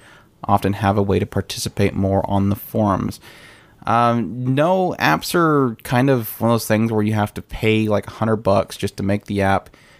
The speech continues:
and then you have to submit it. It has to be okayed. Um, we have to, haven't really de-, designed apps. I don't have the S D Ks or anything like that, so it all costs a lot of money. Um,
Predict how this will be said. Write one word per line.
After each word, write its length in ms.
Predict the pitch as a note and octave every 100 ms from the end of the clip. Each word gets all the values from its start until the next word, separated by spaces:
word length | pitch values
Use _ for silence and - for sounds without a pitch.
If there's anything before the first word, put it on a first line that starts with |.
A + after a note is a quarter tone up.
| _
and 120 | - G2
then 60 |
you 40 | G2
have 100 | G2+
to 60 |
submit 320 | - G2+ G#2+
it. 40 | G#2
It 60 | -
has 160 | G2+
to 80 | -
be 260 | F#2+ F#2+ F#2
okayed. 680 | F#2 - - A#2 A2+ A2+ A2 - - _ _ _ -
Um, 240 | F#2+ F#2+ F#2+
we 100 | G2
have 160 | F#2
to, 400 | - F#2 F#2 F#2 - _ - -
haven't 240 | F3 F3+
really 160 | G2 F#2+
de-, 100 | F2+
designed 560 | - G#2 G#2+ F#2+ F#2+ -
apps. 340 | F#2+ F#2 -
I 40 |
don't 100 | F#2
have 160 | G2+ F#2
the 120 | -
S 140 | F#2 -
D 100 | -
Ks 260 | F#2+ F#2+
or 60 | F#2
anything 240 | F#2 F#2+
like 120 | F#2
that, 260 | G#2+ A2 -
so 340 | - F#2+ F#2+ G#2 _ - - -
it 80 | A#2+
all 160 | B2+ A#2
costs 360 | A#2 A2 - -
a 40 |
lot 140 | G#2 G2+
of 60 |
money. 340 | G2+ G#2+ G#2 - - - - _ _
Um, 600 | G2 F#2+ F#2+ F#2 F#2 F2+